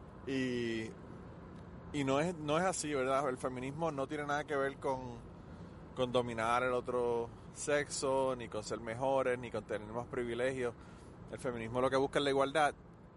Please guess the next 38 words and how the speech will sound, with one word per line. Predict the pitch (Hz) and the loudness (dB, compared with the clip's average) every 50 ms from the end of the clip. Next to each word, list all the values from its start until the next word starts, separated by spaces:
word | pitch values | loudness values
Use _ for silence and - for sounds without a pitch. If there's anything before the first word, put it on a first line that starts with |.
| - - - - - - - - - - | -20 -20 -20 -20 -20 -20 -20 -16 -10 -8
Y | 127 123 123 123 120 120 120 117 117 113 113 107 107 104 - - | -6 -4 -4 -2 -2 -2 -2 -2 -4 -4 -6 -6 -8 -8 -8 -4
a | - 123 131 | -4 -4 -2
pesar | - 131 123 - 131 120 127 | -2 -2 0 2 0 2 2
de | 139 147 | 0 0
que, | 147 147 123 | 0 0 0
como | 135 123 120 120 113 | 0 0 0 0 -2
dice | 113 113 117 120 - 135 131 127 127 123 117 113 107 113 - - - - - - - - - | -2 -2 -4 -4 -2 0 2 2 2 2 0 -2 -2 -6 -10 -12 -16 -16 -16 -18 -16 -16 -12
Ceci, | - - - 135 139 151 - 139 120 | -8 -4 -2 0 0 0 0 -2 0
¿verdad? | 113 107 104 110 123 | 0 2 2 2 2
Hay | 123 117 | 2 0
un | 110 117 | -4 -6
montón | 117 117 113 117 113 117 | -8 -8 -6 -6 -4 -4
de | 117 | -4
personas | 101 117 113 - 127 120 127 127 - | -6 -6 -6 -6 -4 -6 -6 -6 -8
que, | - 117 107 101 90 92 87 - - - - - - - - - - - - - - | -6 -4 -4 -4 -4 -8 -10 -14 -14 -16 -16 -14 -14 -14 -14 -14 -14 -14 -14 -12 -6
que | - 120 | -6 -4
creen | 107 123 113 113 117 123 123 | -2 0 0 0 0 -2 -2
que | - 139 131 131 127 120 117 113 107 110 - - - - - - | 0 2 2 4 4 2 2 0 -2 -4 -8 -14 -14 -12 -8 -8
el | 113 | -6
feminismo | 113 - 120 110 110 107 110 113 120 113 113 | -2 -2 -2 -2 -2 -4 -4 -4 -2 -2 0
es | 117 120 127 123 - - - | 0 0 -2 -2 -6 -6 -2
oprimir | - 113 110 113 110 104 107 117 120 123 120 - - - - - - - - - - - - - - | 0 0 2 2 0 -2 0 -2 -2 -2 -4 -6 -12 -14 -14 -14 -14 -14 -14 -14 -14 -14 -12 -6 0
al, | 110 110 107 107 104 101 98 98 95 92 87 87 - - - | 2 2 2 2 0 -2 -4 -4 -4 -6 -6 -8 -10 -10 -6
a | - 95 | -2 -2
los | 98 98 - - | -2 -2 -2 0
hombres, | - 127 131 123 110 104 98 | 0 0 2 2 2 2 2
¿verdad? | 92 98 95 107 117 127 - - - - - - - - - - - - - - - - - - - | 0 0 0 0 -2 -2 -4 -12 -14 -14 -14 -14 -14 -14 -14 -14 -14 -16 -16 -16 -14 -14 -14 -12 -8
Eh, | - 95 95 90 90 80 64 69 - - - - | -4 -4 -2 -2 -4 -4 -6 -8 -10 -12 -12 -8
que | - 135 127 | -4 -2 0
yo | 123 131 | 0 2
no | 143 147 | 0 0
sé, | 143 156 147 160 175 123 87 110 | 0 0 0 0 0 -2 -4 -4
yo | 117 113 | -4 -2
pienso | 120 127 127 139 127 | -2 -2 -2 -2 -4
que | - 120 110 113 104 87 - - | -2 -2 -2 -2 -4 -6 -6 -6
hasta | - 113 - 113 | -6 -4 -4 -4
cierto | - 123 110 - 131 120 | -4 -4 -2 -2 -2 -2
punto | 127 131 135 - 139 131 117 107 113 | -2 -4 -2 2 4 4 4 2 0